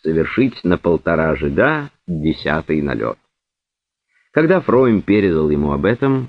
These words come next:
он сказал «да» и вышел, хлопнув дверью.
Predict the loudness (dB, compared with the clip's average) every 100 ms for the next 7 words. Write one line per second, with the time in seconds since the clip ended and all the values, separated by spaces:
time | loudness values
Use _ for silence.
0 | -4 -2 -2 -6 -6 -2 -2 0 0 0
1 | -2 -6 _ _ _ -6 -4 -4 0 0
2 | 0 -2 0 -2 0 -2 0 -2 -2 -6
3 | -14